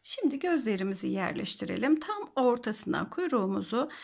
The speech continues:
diktiğimiz yeri tam şöyle karşılayıp ortalıyorum.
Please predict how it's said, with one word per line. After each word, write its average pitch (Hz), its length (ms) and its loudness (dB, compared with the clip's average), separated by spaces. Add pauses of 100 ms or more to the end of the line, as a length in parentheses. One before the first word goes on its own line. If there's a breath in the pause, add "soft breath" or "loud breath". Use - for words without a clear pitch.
(260 loud breath)
diktiğimiz 233 600 0
yeri 202 300 -2
tam 269 240 0
şöyle 254 420 -2
karşılayıp 233 880 -2
ortalıyorum. 233 1120 -2